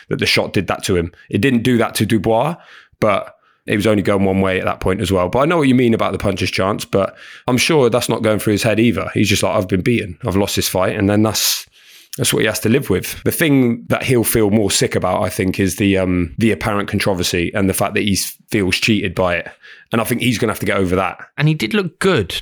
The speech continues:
Speaker 2: Like, it, it, and there was periods in the fight where he looked like a, a better boxer. He's always had that power, but it's that freakish power. It's not that power where he's, he's sort of thrown the perfect shot, technically. It, you know, it's just that he hits people when he disintegrates them.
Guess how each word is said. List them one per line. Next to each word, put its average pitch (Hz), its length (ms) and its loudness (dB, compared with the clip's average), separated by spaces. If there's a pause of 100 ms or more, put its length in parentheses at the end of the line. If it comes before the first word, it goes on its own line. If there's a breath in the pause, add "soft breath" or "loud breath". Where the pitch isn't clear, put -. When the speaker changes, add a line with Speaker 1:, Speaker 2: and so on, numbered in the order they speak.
Speaker 2:
Like, - 240 -4
it, 131 160 0
it, 117 420 -2
and 135 240 4
there 139 80 2
was 135 80 0
periods 160 460 0
in 143 60 2
the 143 60 2
fight 127 280 -2
where 123 200 2
he 135 120 2
looked 139 160 2
like 135 200 -2
a, 113 140 0 (140)
a 110 80 -2
better 110 280 0
boxer. 139 720 -2
He's 131 100 6
always 147 200 4
had 135 160 0
that - 260 -6
power, 135 340 2
but 101 220 0
it's 107 140 0
that - 180 -2
freakish 117 420 0
power. 104 280 0
It's 101 160 0
not 127 100 0
that 104 200 -2
power 117 220 0
where 110 120 4
he's, 107 100 0 (160)
he's 107 180 -2
sort - 400 -2
of - 80 -10
thrown 113 280 2
the 104 80 2
perfect 107 400 0
shot, - 380 0
technically. 95 800 -2 (160)
It, 92 100 -2
you 90 120 2
know, 92 140 0
it's 95 260 0
just - 260 -2
that - 120 -2
he 80 260 -10
hits 104 180 0
people 101 340 -4
when 95 100 2
he 90 120 -10 (200)
disintegrates 98 720 -2
them. 92 140 -2